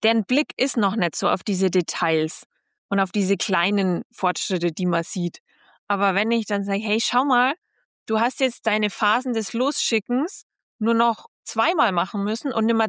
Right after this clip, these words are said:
zehnmal, bis die erste Reaktion kam“, also jetzt fiktive Zahlen, ist das ja schon ein super Fortschritt. Also da wieder den Fokus auf Dinge, die sich verändern und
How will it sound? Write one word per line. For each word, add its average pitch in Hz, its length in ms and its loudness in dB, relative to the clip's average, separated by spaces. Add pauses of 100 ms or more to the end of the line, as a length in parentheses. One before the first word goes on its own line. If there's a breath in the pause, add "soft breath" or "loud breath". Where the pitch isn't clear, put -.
zehnmal, 311 580 0
bis 180 180 -6
die 180 120 -4
erste 185 320 -2
Reaktion 175 600 -2
kam“, 208 340 0 (720)
also - 180 -12 (100)
jetzt - 180 -10
fiktive 180 440 -4
Zahlen, 202 400 0 (160)
ist - 220 -2
das 262 160 2
ja 262 140 2
schon 226 180 0
ein 202 100 0
super 359 400 0
Fortschritt. - 720 -4 (100)
Also 190 200 -4
da 196 240 0
wieder 208 240 0
den 185 160 -4
Fokus 240 520 -2
auf 190 240 -2 (100)
Dinge, 247 260 4
die 196 400 -2 (140)
sich 233 240 -2
verändern 320 560 0 (100)
und 220 380 0